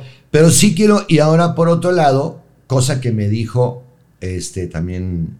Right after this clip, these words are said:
mi hija es una persona muy chida. Y este,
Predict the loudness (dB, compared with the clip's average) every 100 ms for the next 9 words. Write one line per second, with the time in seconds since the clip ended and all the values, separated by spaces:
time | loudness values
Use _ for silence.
0 | _ -4 -2 -2 -4 -4 -6 -10 -12 -14
1 | -14 -16 -16 -18 -20 _ -6 -4 -6 -10
2 | -18 _ _ _ _ _ _ -4 0 2
3 | 0 -4 -2 2 2 0 -4 -6 -10